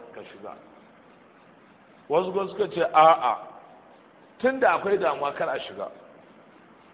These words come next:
Abin da sa ya ba da dama ke ta wannan tattaunawar babu wanda ya, ya san hadisin Annabi sallallahu alaihi wasallam akan annoba a cikin su. Sai na Umar yayi yunkurin zai koma. Sai Abu Ubaida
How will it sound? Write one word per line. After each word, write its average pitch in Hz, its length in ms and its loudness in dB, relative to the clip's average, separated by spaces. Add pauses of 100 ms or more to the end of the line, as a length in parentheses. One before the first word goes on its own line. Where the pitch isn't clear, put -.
(160)
Abin 185 260 2
da 220 160 0
sa 214 120 4
ya 214 80 2
ba 214 180 2
da 202 80 -6
dama 196 300 0
ke 196 160 -8
ta 208 80 -2
wannan 180 300 -4
tattaunawar 190 720 -2
babu 170 340 2
wanda 175 240 -4
ya, 156 340 -6
ya 165 80 -4
san 185 200 -6
hadisin 160 420 -4 (100)
Annabi 143 380 -12
sallallahu 131 500 -8
alaihi 117 160 -10
wasallam 131 240 -10
akan 143 300 -8
annoba 120 420 -4
a - 80 -10
cikin 135 320 -14
su. - 100 -16 (2750)
Sai 202 160 2
na 214 180 4
Umar 220 200 2
yayi 185 260 6
yunkurin 175 460 0
zai 180 180 0
koma. 147 300 -4 (1200)
Sai 170 100 -2
Abu 175 380 4
Ubaida 156 480 0